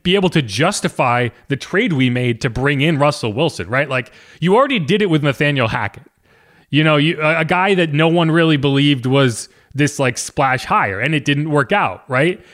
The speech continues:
And so if you go and you do that again, then you're, then you're in real rough shape in terms of how you can operate going forward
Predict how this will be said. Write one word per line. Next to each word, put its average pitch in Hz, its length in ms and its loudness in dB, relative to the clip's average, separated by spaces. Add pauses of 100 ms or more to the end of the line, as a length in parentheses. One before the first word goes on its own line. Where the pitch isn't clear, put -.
And 151 100 -2
so 165 140 2
if 151 120 0
you 226 120 2
go 226 240 2
and 208 100 0
you 143 60 0
do 170 160 -2
that 208 160 2
again, 143 600 -2 (380)
then 202 160 0
you're, 175 240 2
then 156 160 0
you're 233 140 2
in 127 180 0
real 147 320 2
rough 135 460 -2
shape 143 520 -2
in 131 180 -2
terms 131 260 -2
of 117 80 -4
how 139 200 0
you 135 180 -2
can 120 160 -4
operate 123 400 -4
going 117 240 -4
forward 139 480 -2